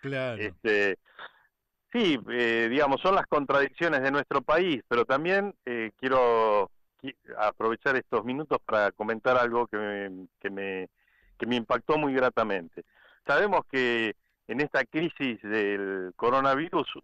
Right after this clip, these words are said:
Speaker 2: uno de los temas que está en discusión es el, el tema de los recursos específicos que demandan los sistemas de salud, ¿verdad?
Speaker 1: Sí.
Speaker 2: Los respiradores que han aparecido como un tema central y que ya hemos hablado en este programa. Bueno,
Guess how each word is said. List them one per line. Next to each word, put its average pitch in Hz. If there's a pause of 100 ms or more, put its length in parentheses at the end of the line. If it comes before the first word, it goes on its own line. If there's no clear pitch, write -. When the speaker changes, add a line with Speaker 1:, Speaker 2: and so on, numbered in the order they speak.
Speaker 2:
uno 120
de 117
los 110
temas 139
que 104
está 131
en 123
discusión 139
es 107
el, 95 (480)
el 104
tema 147
de 113
los 98
recursos 110
específicos 107 (480)
que 107
demandan 107
los 95
sistemas 120
de 101
salud, 131 (300)
¿verdad? 101 (640)
Speaker 1:
Sí. 139
Speaker 2:
Los 131
respiradores 143
que 135
han 123
aparecido 113
como 98
un 95
tema 117
central 131
y 117
que 101
ya 117
hemos 110
hablado 107 (240)
en 104
este 104
programa. 95 (480)
Bueno, 131